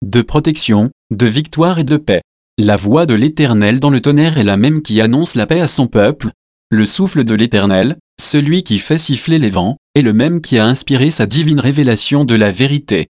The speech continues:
Le pouvoir derrière l'orage est précisément celui de notre Père céleste. C'est pour ces raisons que la dernière partie du psaume traite de la bonté de Dieu. Il aime son peuple et veut sa sécurité.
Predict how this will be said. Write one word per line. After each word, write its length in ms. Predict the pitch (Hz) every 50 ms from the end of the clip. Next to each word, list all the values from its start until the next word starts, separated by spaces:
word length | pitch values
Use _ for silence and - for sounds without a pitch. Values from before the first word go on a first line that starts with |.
| _ _ _ _ _ _ -
Le 180 | 110 104 104
pouvoir 500 | - - 160 156 143 143 156 165 175 175
derrière 400 | 156 131 143 151 156 160 160 151
l'orage 380 | 151 143 123 127 143 156 170 151
est 60 | 135
précisément 680 | 117 120 160 165 - - 123 101 104 104 101 98 98 135
celui 380 | - - 131 101 98 107 143
de 100 | 143 147
notre 260 | 123 113 101 - - 101
Père 220 | 98 120 110 101
céleste. 600 | - - 156 131 117 101 87 87 - - - - - _ _ _ _ _ _ _
C'est 180 | - - - 127
pour 240 | - - 147 117 -
ces 120 | - 156
raisons 360 | 147 127 117 98 113 139 151
que 100 | 151 127
la 140 | 113 107 101
dernière 440 | 95 120 131 135 135 135 131 127 123
partie 340 | - 113 104 - - - 107
du 120 | 120 135
psaume 280 | 131 - - 147 139 139
traite 260 | - - 160 180 156
de 80 | 156 160
la 120 | 147 143
bonté 360 | 127 127 117 - - 175 175
de 100 | 160 160
Dieu. 320 | 127 107 98 98 92 85 82 - _ _ _ _ _ _
Il 200 | 110 104 101 117
aime 140 | 139 156 151
son 200 | - - 117 104
peuple 400 | - 107 101 127 151 - 165 151
et 60 | 120
veut 140 | 107 113 110
sa 200 | - - 147 139
sécurité. 640 | - - 147 - 160 151 147 143 - - 107 90